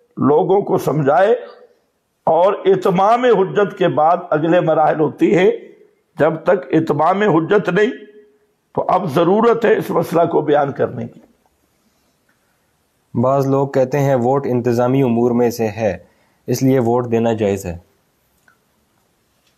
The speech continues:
Speaker 1: इंतज़ामी उमूर है, मतलब ये शरीयत ने कोई इंतज़ाम नहीं दिया। सवाल तो ये है कि शरीयत कामिल है या नाकिस है।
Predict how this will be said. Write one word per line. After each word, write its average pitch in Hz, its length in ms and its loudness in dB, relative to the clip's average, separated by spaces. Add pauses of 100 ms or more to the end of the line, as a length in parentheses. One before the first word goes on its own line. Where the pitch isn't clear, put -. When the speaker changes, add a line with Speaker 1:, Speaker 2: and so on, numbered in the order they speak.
(200)
Speaker 1:
इंतज़ामी 147 720 2
उमूर 156 440 2
है, 143 60 2
मतलब 147 380 0
ये 190 60 4
शरीयत 170 500 0
ने 190 280 2
कोई 196 240 2
इंतज़ाम 151 500 -2
नहीं 147 120 -6
दिया। - 320 -12 (2250)
सवाल 139 380 2
तो 185 180 0
ये 208 300 4
है 240 80 2
कि 220 180 0
शरीयत 170 480 0
कामिल 185 600 0
है 220 240 2
या 180 80 4
नाकिस 131 500 -2
है। - 60 -12